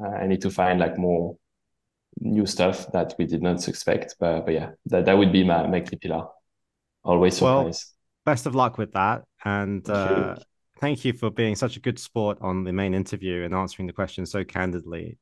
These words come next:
Speaker 2: You know, <laughs> I think a lot, you're gonna win a lot of fans there.
Speaker 1: Thank you. Thank you. Thank you. Thank you. Thanks for all the questions.
Speaker 2: So now, right,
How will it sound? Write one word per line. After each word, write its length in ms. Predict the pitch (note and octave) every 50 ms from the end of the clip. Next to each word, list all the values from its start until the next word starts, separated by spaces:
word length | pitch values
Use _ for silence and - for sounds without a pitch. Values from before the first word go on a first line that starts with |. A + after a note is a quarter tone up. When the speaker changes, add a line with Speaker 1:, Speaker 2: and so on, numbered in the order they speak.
| _
Speaker 2:
You 100 | - F#2+
know, 200 | F#2 F2+ F2 F2+ -
<laughs> 20 |
I 360 | - - A2 A#2+ A#2+ - A#2+
think 260 | A#2 A#2+ A2 G2+ G2
a 80 | - G2
lot, 220 | F#2+ G2+ G2+ F#2+ -
you're 140 | - F#2+ F#2+
gonna 260 | E2+ - - G#2 G2
win 120 | G2 G2+ F#2+
a 40 |
lot 180 | F#2+ G2+ G#2 F2+
of 100 | F#2 -
fans 380 | - G2+ F#2 F#2 F#2 F2 - -
there. 280 | F2 E2+ F2 F#2 F#2+ - _ _ _ _ _ _ _ _ _ _ _ _ _ _ _ _
Speaker 1:
Thank 220 | A2+ A#2 A#2 -
you. 220 | A#2 A2 G#2+ A2 -
Thank 180 | A#2 A2 G#2+
you. 80 | - G#2+
Thank 200 | - G#2+ G#2 -
you. 40 | G#2
Thank 220 | - G#2+ G2 -
you. 260 | - G2 G2 - - - -
Thanks 200 | - G#2+ - -
for 100 | - A2
all 140 | G#2+ G#2 G2+
the 80 | G#2
questions. 560 | - - G2+ F#2+ - - G2 G2 - - - _ _ _ _ _ - - _ _ _ _ _ _ _
Speaker 2:
So 220 | - - B2+ A#2+
now, 360 | A#2 C3+ C#3+ D#3 D3+ C#3 B2+
right, 440 | A2+ G2+ G#2 G#2+ A#2 C3+ D3+ D3 A2+